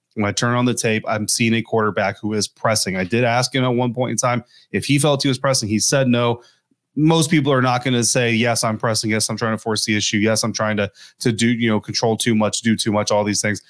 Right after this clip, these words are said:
And that's fine. But this is your coach telling you. And, and obviously,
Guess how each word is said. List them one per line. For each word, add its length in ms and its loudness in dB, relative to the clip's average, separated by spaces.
And 100 2
that's 160 2
fine. 260 -2
But 420 0
this 220 2
is 120 2
your 140 2
coach 520 0
telling 340 2
you. 220 0
And, 120 -4
and 160 0
obviously, 600 0